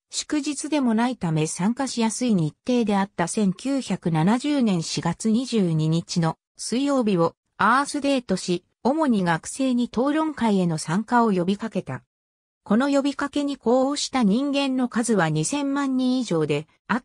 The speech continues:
たとも言われている。この時、ネルソンが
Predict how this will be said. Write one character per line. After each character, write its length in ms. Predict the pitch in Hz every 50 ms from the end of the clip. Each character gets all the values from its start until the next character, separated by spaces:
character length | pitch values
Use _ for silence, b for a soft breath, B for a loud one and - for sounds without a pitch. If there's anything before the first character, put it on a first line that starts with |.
| _
た 140 | - 277 -
と 100 | - 202
も 120 | 202 180 160
言 120 | 151 147
わ 120 | 151 165
れ 100 | 190 185
て 100 | 185 190
い 180 | 185 180 170 147
る。 200 | 151 147 - - _ _ _ _ _ _ _ _ _ _ _ _
こ 120 | - - 208
の 140 | 262 294 -
時、 400 | - 277 - - - 170 - _ _ _ _ -
ネ 120 | 202 247
ル 80 | 294 277
ソ 180 | - - 247 214
ン 100 | 196 180
が 240 | 175 170 165 -